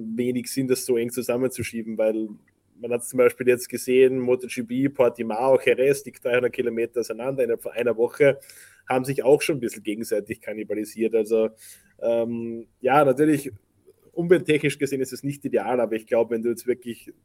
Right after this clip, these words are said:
dann wirtschaftlich tragbares Event abhalten willst, dann musst du die Rennen auch geografisch ein bisschen streuen. Es wird nicht anders gehen, glaub ich.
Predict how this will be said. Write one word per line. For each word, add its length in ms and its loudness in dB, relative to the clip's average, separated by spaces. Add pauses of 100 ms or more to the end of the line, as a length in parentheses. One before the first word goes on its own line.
(220)
dann 560 -6
wirtschaftlich 600 -2
tragbares 760 -4
Event 420 -6
abhalten 600 -6 (440)
willst, 500 2
dann 100 -2
musst 260 -2
du 60 -10
die 80 2
Rennen 300 0
auch 280 -4 (200)
geografisch 560 -2
ein 40 -20
bisschen 220 -10
streuen. 340 -6
Es 160 -12
wird 140 -6
nicht 180 -10
anders 240 -14
gehen, 200 -12
glaub 180 -4
ich. 240 -16